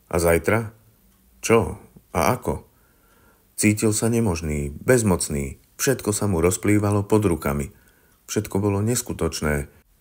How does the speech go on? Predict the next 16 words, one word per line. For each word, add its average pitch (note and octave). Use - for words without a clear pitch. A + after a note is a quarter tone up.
dokonca G2+
aj F#2+
jeho G2
domov, F2
žena, F2+
dieťa, F2+
povolanie, D#2
aj G2+
on G2+
sám, G#2
ako F2+
tak E2
mechanicky F#2
kráčal F2+
večernými F#2
ulicami F2+